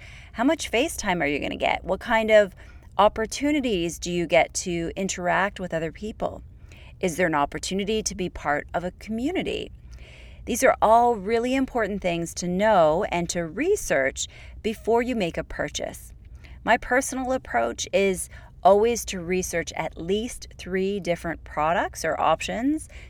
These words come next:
to see how they compare to each other, how they stack up. And then I typically make my decision after that.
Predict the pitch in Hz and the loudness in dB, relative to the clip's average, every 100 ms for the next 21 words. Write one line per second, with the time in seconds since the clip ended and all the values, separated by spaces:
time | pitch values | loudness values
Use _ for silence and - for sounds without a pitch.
0 | - 202 - 254 277 269 208 208 214 190 | -10 -8 -6 -2 -2 0 2 4 4 4
1 | 190 185 180 - 196 - - 180 180 160 | 4 2 -2 -6 -10 -2 0 0 -4 -8
2 | 160 - 160 - 185 190 196 - 175 170 | -6 -4 -4 -2 0 0 -2 0 0 2
3 | 165 - - - - - - 190 190 190 | 2 2 -2 -18 -20 -20 -4 0 2 2
4 | 185 190 202 226 233 - 165 175 170 - | 2 4 2 0 -2 -2 0 2 0 -2
5 | 170 165 - 170 165 156 - 156 156 - | -8 -8 -6 -4 -4 -6 -6 -6 -6 -6
6 | 147 143 - - - 156 147 - - | -6 -6 -4 -4 -4 -6 -6 -8 -12